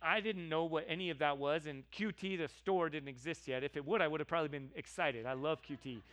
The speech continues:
Um, but Q T didn't exist yet, and so I'm just, like, sitting there in quiet time, quiet, and all these people are talking about it, and normally their eyes would kinda close, their head would tilt to the side as they use the word quiet time, and I was like,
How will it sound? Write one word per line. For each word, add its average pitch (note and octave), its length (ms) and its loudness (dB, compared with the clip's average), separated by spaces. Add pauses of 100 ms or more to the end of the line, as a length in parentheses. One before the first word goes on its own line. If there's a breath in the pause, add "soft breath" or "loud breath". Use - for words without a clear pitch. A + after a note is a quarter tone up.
(260 loud breath)
Um, D3+ 320 2 (280 loud breath)
but E3+ 160 4
Q A3+ 180 0
T A#3 200 0
didn't G3 200 0
exist E3 400 -2
yet, E3+ 220 6 (260 loud breath)
and E3 180 0
so F#3+ 300 6
I'm F3+ 140 4
just, F3+ 160 -6
like, E3+ 160 2
sitting F3+ 200 -4
there F3 140 -2
in D3+ 80 -4
quiet F3 320 -6
time, D#3 200 -6
quiet, F3 200 -2
and D#3+ 80 0
all F#3 80 2
these F3 100 -4
people E3+ 220 -4
are D3+ 60 0
talking F3 320 -2
about E3+ 280 2
it, E3 140 -2
and C#3 120 -8 (240 loud breath)
normally F#3+ 300 -2
their D3+ 240 -2
eyes D3 320 -4
would D3+ 140 -10
kinda D#3 240 -10
close, D3+ 380 -6
their C3 120 -6
head C#3 220 -6
would C#3+ 120 -10
tilt D3 220 -6
to C#3+ 60 -16
the C#3+ 100 -10
side C#3+ 340 -4
as C3+ 80 -14
they C#3 120 -6
use C#3+ 440 -10
the C#3 100 -10
word C#3 340 -6
quiet C#3+ 280 -2
time, C#3+ 280 -2
and C3+ 80 -10
I C3+ 40 -10
was B2+ 100 -14
like, B2 120 -12